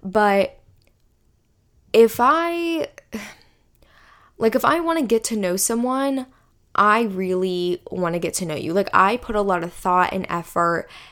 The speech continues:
into trying to get to know someone. I like to think that I'm pretty intentional, and I like to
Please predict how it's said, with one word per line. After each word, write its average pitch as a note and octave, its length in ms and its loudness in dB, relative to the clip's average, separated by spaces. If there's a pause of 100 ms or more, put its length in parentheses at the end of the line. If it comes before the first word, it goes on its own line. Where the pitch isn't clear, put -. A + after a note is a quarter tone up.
(340)
into F#3+ 680 0
trying E3+ 420 -4
to - 100 -10
get F3+ 140 -2
to - 100 -8
know E3 120 -4
someone. D#3+ 500 -6
I F#3+ 420 2 (440)
like F3+ 360 -2
to A3 120 -4
think G3+ 280 -2
that G3+ 100 -4
I'm F#3+ 120 -2
pretty E3+ 560 -4
intentional, A3 960 -4
and F#3+ 160 -2
I E3+ 180 -2
like E3 380 -4
to E3 640 -2